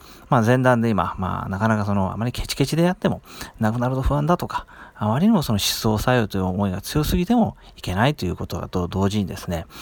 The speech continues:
実は大富豪の方々っていうのが、えー、まあ、大富豪のゲラー氏がですね、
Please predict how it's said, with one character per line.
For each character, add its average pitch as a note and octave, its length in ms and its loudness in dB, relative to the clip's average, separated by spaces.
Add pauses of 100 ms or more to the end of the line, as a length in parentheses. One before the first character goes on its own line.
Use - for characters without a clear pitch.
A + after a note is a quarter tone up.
(420)
実 D3+ 260 -4
は C#3 260 4 (300)
大 C#3+ 240 2
富 G#3+ 160 2
豪 C3+ 40 6
の G2 100 0
方 - 220 -4
々 E2 240 -6
っ - 40 -10
て - 160 -12
い F2+ 40 -4
う - 40 -8
の E2 100 -6
が、 F#2 240 2 (460)
え E2+ 220 -6
ー、 - 20 -6
ま F2 120 -2
あ、 - 20 -6
大 G2+ 100 0
富 G#2 60 0
豪 F#2+ 60 -4
の E2 40 -6
ゲ A2 120 2
ラ C3 120 4
ー - 20 -4
氏 - 120 -10
が - 100 -10
で F2+ 80 -12
す - 100 -18
ね、 F#2+ 280 0